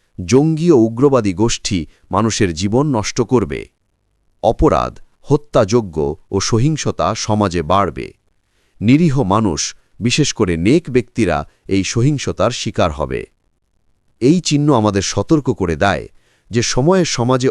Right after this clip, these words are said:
অশান্তি, ধ্বংস এবং বিভ্রান্তি ছড়িয়ে পড়ে, তখন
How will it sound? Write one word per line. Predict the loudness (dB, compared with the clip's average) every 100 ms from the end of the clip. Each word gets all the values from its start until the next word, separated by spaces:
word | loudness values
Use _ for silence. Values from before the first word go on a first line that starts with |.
| 0
অশান্তি, | -2 0 0 0 -4 -6 -12 _ _
ধ্বংস | -8 -2 0 0 -4 -6 -8 _ _ -2
এবং | 0 0
বিভ্রান্তি | 0 -2 -2 -2 0 0 -2
ছড়িয়ে | -4 -2 0 2
পড়ে, | 2 2 0 -6 _ _ _ -2
তখন | -2